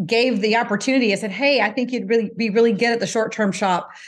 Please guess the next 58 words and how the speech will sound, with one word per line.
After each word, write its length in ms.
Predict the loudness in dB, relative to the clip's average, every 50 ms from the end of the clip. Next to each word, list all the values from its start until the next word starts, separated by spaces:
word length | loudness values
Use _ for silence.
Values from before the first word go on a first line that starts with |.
| -20 -6 0
You 80 | 2 4
know, 180 | 4 4 4
this 140 | 4 2 2
is 120 | 0 2 2
where 120 | 2 2
I 100 | 4 2
am. 240 | 2 2 2 2 0
This 120 | 0 0
is 100 | 0 0
what 100 | 2 2
I'm 140 | 2 2 2
doing." 400 | 2 2 4 4 4 2 2 0
And 340 | 0 0 0 0 -2 -4 -6 -4
we 180 | -2 0 2 4
were 100 | 4 4
expanding 520 | 2 2 0 -2 0 2 2 2 2 2 0
at 80 | 0
the 80 | -2 -2
time. 420 | 0 0 0 2 0 0 -2 -2 -6 -12 _ _ _ _ _ _ -4
And 240 | -2 0 2 4 4
he 100 | 4 4
gave 200 | 4 2 2 4
me 140 | 4 4 2
a 60 | 2
very, 340 | 2 2 2 2 2 0 0
he 100 | 0 2
had 160 | 2 2 0
given 160 | 0 2 4
me 140 | 4 4 4
a 40 | 2
very 220 | 2 2 2 2
well-reasoned 720 | 2 2 2 2 2 0 -2 -2 -2 -2 -2 -2 -2 -4 -4 -2
response 480 | -4 -2 0 0 2 2 2 2 0
to 80 | 0 2
why 160 | 2 2 2
he 80 | 2 2
didn't 180 | 2 2 2
want 120 | 0 0 0
to 40 | 0
leave 160 | 0 0 0
his 140 | -2 -4 -2
current 260 | -2 -2 -2 0 2
brokerage. 460 | 2 2 2 2 0 0 0 -2 -2
But 100 | 0 2
when 140 | 2 2 2
<laughs> 60 | 2
I 40 | 0
saw 260 | -2 -2 0 0 2
him 120 | 2 4 2
at 100 | 2 2
the 100 | 2 2
gas 260 | 2 2 2 0 2
station 320 | 2 2 0 2 0 0
the 80 | 2 2
other 120 | 2 2
day, 180 | 4 2 2 2
he 80 | 0 -2
said, 260 | -2 -2 -4 -4